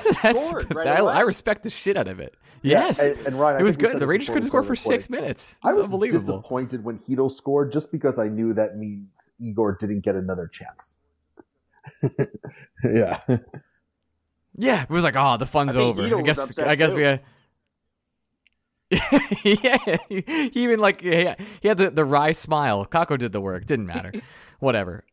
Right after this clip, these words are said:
Speaker 1: We'll be back next week, guys. Thank you so much for listening. Actually, we'll be back at B S B O T later this week if you're a Patreon member, of course. Thank you so much to Fitz. Thank you so much to Dan. You can follow me on Twitter at Orion Meek. Follow Fitz,
Speaker 3: Follow
Speaker 1: even though
Speaker 3: me
Speaker 1: he doesn't
Speaker 3: in real
Speaker 1: want you
Speaker 3: life
Speaker 1: to, on
Speaker 3: on
Speaker 1: Twitter as
Speaker 3: Twitter.
Speaker 1: well. And you can't follow Dan. So we'll talk to you guys. <laughs>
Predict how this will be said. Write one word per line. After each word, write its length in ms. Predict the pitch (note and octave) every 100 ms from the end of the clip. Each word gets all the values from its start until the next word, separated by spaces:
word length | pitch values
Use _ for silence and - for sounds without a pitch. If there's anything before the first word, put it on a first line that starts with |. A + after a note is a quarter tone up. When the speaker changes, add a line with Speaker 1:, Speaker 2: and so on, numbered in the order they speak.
| _ -
Speaker 1:
We'll 200 | D3+ G3+
be 60 | F#3+
back 220 | F3+ E3+
next 160 | D#3 -
week, 120 | C#3
guys. 280 | C3+ B2+ B2
Thank 160 | D#3+ D#3
you 80 |
so 100 | D3+
much 140 | D#3 D3
for 80 | C3+
listening. 320 | C#3+ C#3 C3+
Actually, 200 | D#3+ G3+
we'll 60 | B2
be 40 | B2
back 60 | A#2
at 40 |
B 80 | A#2+
S 60 | A2
B 100 | A#2
O 40 |
T 120 | G#2+ D3+
later 240 | G#2+ G#2
this 120 | F2+
week 100 | A#2
if 60 | G2+
you're 80 | F#2+
a 40 |
Patreon 280 | C#3 F3 G2
member, 220 | F2+ F#2+
of 80 | G#2
course. 320 | G2 G#2 - - - - -
Thank 140 | C#3+
you 60 | B2+
so 100 | D3
much 140 | B2+
to 60 | -
Fitz. 200 | G3 F#3+
Thank 120 | D3+
you 40 | A#2
so 80 | A#2+
much 100 | A2+
to 60 | G#2
Dan. 180 | C#3
You 80 | C#3+
can 60 | G#2+
follow 160 | A#2+
me 100 | A2
on 80 | A2
Twitter 200 | A#2+ A2
at 40 | G2+
Orion 280 | A2+ G#2 G2+
Meek. 200 | C#3+ -
Follow 200 | B2 G2+
Fitz, 360 | A#2+ A2+ - -
Speaker 3:
Follow 220 | D3 F#3+
Speaker 1:
even 20 |
though 60 | G3
Speaker 3:
me 60 |
Speaker 1:
he 40 | G3
doesn't 80 | F3+
Speaker 3:
in 20 |
real 140 | F#3 F3
Speaker 1:
want 140 | C#3
you 60 | C3+
Speaker 3:
life 140 | B2
Speaker 1:
to, 60 | C3
on 20 |
Speaker 3:
on 40 |
Speaker 1:
Twitter 100 | B2+
as 80 | A2+
Speaker 3:
Twitter. 160 | C3+ F#3
Speaker 1:
well. 100 | G3+
And 340 | A#2+ A#2 A#2 A#2+
you 60 |
can't 200 | D#3+ D#3+
follow 240 | F3+ E3+ D#3+
Dan. 280 | F3+ F#2 - - - -
So 120 | -
we'll 100 | C#3
talk 200 | C#3+ D#3 D#3
to 60 |
you 40 | D#3+
guys. 220 | D#3 D#3+ _ _ _ _ _ _ - _ _ _ _
<laughs> 580 | G3+ - - - -